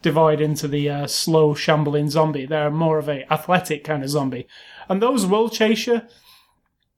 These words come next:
And at night time in this game, it has a full day and night cycle. But when it gets to night time,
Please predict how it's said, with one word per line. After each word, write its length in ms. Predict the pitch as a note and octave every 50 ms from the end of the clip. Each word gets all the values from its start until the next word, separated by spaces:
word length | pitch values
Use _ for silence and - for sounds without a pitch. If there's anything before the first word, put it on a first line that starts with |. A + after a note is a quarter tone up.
| - - - -
And 200 | - F#3+ F3+ G3
at 200 | G#3+ G#3+ A#3 A#3
night 280 | G#3 G3+ A3 A#3+ A#3 -
time 280 | A3 A3+ A3+ A3 G#3+
in 100 | G#3+ G#3+
this 160 | G#3+ A3 G#3+ -
game, 240 | - G#3 G3+ G3+ G3+
it 80 | F3
has 160 | F3 F3+ E3
a 60 | F3+ F3
full 240 | - - F#3 F3+ E3
day 180 | E3+ E3 E3
and 120 | D#3+ D3+ D#3+
night 200 | E3 F3 F3 D3+
cycle. 540 | - E3 D#3 C#3+ C#3 - C#3+ - - - _ _ _ _ _ _ _ _ _ - -
But 120 | D#3+ D#3
when 180 | D3 E3 F#3+ G#3
it 100 | G3+ G3
gets 200 | G3 F#3+ F3+ -
to 100 | - F3+
night 300 | F3+ F#3 F#3+ F#3 F3 -
time, 360 | - D#3 C#3+ C3 A#2+ B2+ -